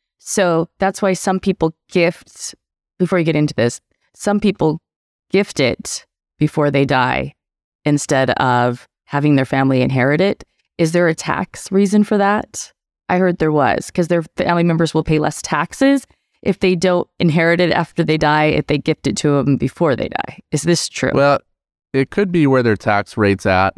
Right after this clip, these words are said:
Speaker 2: Maybe their family member is in a higher tax bracket at the time, so they can pay taxes at a lower amount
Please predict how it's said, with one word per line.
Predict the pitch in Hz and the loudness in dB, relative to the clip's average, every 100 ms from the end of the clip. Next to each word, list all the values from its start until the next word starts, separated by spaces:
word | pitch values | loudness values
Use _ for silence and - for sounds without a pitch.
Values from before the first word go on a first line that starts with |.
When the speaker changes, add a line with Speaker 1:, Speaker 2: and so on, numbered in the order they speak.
| 151 | -6
Speaker 2:
Maybe | 90 107 107 110 101 | 0 2 4 2 2
their | 101 101 95 95 - | 2 4 4 2 0
family | - 101 95 92 | -2 0 2 2
member | 92 92 90 | 0 0 0
is | 87 | 0
in | 92 | -2
a | 82 | 0
higher | 92 87 | -2 -2
tax | 101 90 - | -2 -2 -2
bracket | 95 90 87 90 | -2 0 0 -2
at | 82 | -4
the | - | -4
time, | 98 87 87 87 | -2 0 0 -2
so | - | -4
they | 85 | -4
can | 87 85 | -4 -2
pay | 90 | -2
taxes | 82 92 87 - 90 | -2 -2 -2 -4 -4
at | 87 | -2
a | 80 | -2
lower | 82 85 | -2 0
amount | 82 90 98 98 - | 0 0 0 -2 -6